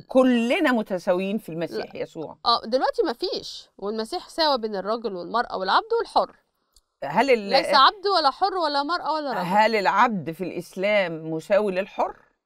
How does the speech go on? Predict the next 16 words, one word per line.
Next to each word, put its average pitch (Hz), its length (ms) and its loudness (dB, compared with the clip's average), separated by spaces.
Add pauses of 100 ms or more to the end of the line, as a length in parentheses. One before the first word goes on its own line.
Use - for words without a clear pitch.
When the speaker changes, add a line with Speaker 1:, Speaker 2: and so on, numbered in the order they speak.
(200)
Speaker 2:
لا، 311 60 -12
لا، 392 60 -10
لا. 466 440 -12 (400)
Speaker 1:
حتى 220 340 0
لو 190 220 4
في 180 140 -6
القتل؟ 247 440 -4 (260)
Speaker 2:
لا، 294 100 -14
لا، 349 180 -10 (140)
لا. 240 100 -12
Speaker 1:
ليه؟ 196 180 2
لأنه 185 320 0
قال 196 140 -4
لك: 196 160 0
"الحر 208 380 0
بالحر". 202 500 -2